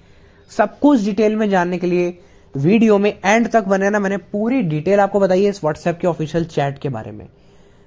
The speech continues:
वीडियो को आप लाइक कर दो, क्योंकि आप बहुत कुछ सीख के जाने वाले हो, और सभी तक शेयर कर देना भाई, क्या पता ये जानकारी किसके काम आ जाए।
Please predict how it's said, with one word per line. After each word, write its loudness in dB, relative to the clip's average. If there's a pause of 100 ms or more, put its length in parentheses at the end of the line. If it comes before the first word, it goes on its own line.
वीडियो 2
को 0
आप 2
लाइक 4
कर 4
दो, 2
क्योंकि 0
आप 4
बहुत -2
कुछ -6
सीख -4
के 2
जाने 0
वाले 0
हो, -8
और 4
सभी 4
तक 0
शेयर 0
कर 2
देना -2
भाई, -2
क्या -2
पता -4
ये 0
जानकारी -4
किसके -6
काम -6
आ -8
जाए। -16